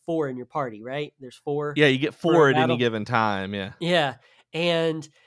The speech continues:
Speaker 1: it's just, it, it really is. And, like, uh, so I mentioned Toes, uh, I believe in last week's episode when we were talking about Slime Mori Mori three. So they also served as a developer on, on D Q Wars.
Speaker 2: Mm-hmm.
Speaker 1: Um, and, you
Speaker 2: Okay,
Speaker 1: know, they
Speaker 2: yep.
Speaker 1: worked on Dragon Quest Treasures as well.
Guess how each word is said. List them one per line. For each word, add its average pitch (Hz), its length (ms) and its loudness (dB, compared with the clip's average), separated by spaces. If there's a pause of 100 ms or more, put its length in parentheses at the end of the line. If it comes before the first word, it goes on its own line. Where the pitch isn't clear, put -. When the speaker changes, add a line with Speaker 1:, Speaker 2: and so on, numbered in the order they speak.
(260)
Speaker 1:
it's 180 240 -6
just, 190 560 -6
it, 156 180 -18 (140)
it 180 180 -12
really 185 320 0
is. 170 380 0
And, 151 420 -6 (260)
like, 156 360 -4 (360)
uh, 175 280 -4
so 180 280 2
I 170 60 4
mentioned 180 380 -2
Toes, 156 580 -2
uh, 135 260 -10
I 131 60 -12
believe 170 300 -2
in 160 100 -2
last 143 260 -2
week's 151 200 -8
episode 139 420 -10
when 135 80 -10
we 139 60 -4
were 139 40 -6
talking 139 140 -8
about 135 100 -10
Slime 143 220 -4
Mori 139 220 -6
Mori 131 220 -10
three. 131 340 -12 (180)
So 170 140 -8
they 220 140 6
also 202 280 2
served 151 260 -4
as 139 120 -8
a 143 60 -6
developer 131 680 -6
on, 131 260 -8
on 131 160 -8
D 131 160 -12
Q 127 220 -12
Wars. 113 440 -16 (280)
Speaker 2:
Mm-hmm. 135 180 -4
Speaker 1:
Um, 131 380 -6
and, 135 200 -10
you 139 60 -8
Speaker 2:
Okay, 113 120 -4
Speaker 1:
know, 104 80 -6
they 127 100 -6
Speaker 2:
yep. 135 80 -6
Speaker 1:
worked 151 260 -6
on 147 220 -2
Dragon 135 240 -8
Quest - 180 -14
Treasures 135 320 -6
as 127 100 -12
well. 117 240 -14